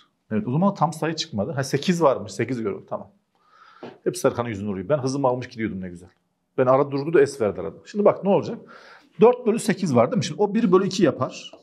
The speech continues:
Şurayı görüyor musun? Bak dört bölü sekizden bir bölü kaç gelir? İki gelmiş olur. Artı. Burası üç bölü iki idi. Tamam. Payda eşit olduğunu topluyorum. Dört bölü kaç geliyor? İkiden. Sonuçta kaç gelmiş oluyor? İki gelmiş oluyor. Cevap D şıkkı çıkar.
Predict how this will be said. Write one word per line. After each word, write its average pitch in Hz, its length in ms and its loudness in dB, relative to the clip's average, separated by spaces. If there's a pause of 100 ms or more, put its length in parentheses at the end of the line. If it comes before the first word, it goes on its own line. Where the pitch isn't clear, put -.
(180)
Şurayı 139 200 6
görüyor 214 120 6
musun? - 200 -2
Bak - 160 -6
dört 139 240 -4
bölü 117 120 -2
sekizden 120 580 -6 (120)
bir 143 240 0
bölü 123 160 0
kaç - 240 -4
gelir? 143 160 -4
İki 135 220 -8
gelmiş 95 360 -2
olur. 185 200 -6
Artı. 139 520 0 (640)
Burası 208 220 6
üç - 220 -2
bölü 139 160 6
iki 123 200 0
idi. 160 280 2 (160)
Tamam. 160 480 -4
Payda 196 280 4
eşit 180 220 2
olduğunu 143 200 2
topluyorum. 165 680 0
Dört 185 300 0
bölü 143 140 2
kaç 156 280 -6
geliyor? 101 260 -2
İkiden. 160 440 -4
Sonuçta 156 320 -4
kaç 151 260 -8
gelmiş - 340 -8
oluyor? 139 240 -6
İki - 200 -16
gelmiş 104 440 -8
oluyor. 101 160 -8
Cevap 104 260 -8 (720)
D 92 120 -2
şıkkı - 280 -12
çıkar. - 480 -14